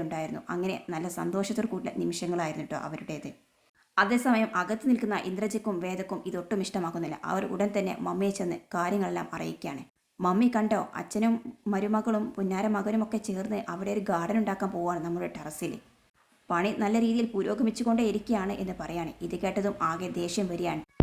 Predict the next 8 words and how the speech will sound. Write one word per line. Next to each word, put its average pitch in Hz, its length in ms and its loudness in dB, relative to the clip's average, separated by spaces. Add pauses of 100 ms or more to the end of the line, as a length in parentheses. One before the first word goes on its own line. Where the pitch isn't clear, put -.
(120)
പത്മയ്ക്ക്. 220 480 2 (120)
ഓഹോ, 202 280 0 (180)
അവൾ 202 160 2 (120)
വന്ന് 220 180 4
വന്ന് 226 220 4 (160)
അവിടം 220 280 0
വരെ 190 180 0
എത്തിയോ? 156 240 -6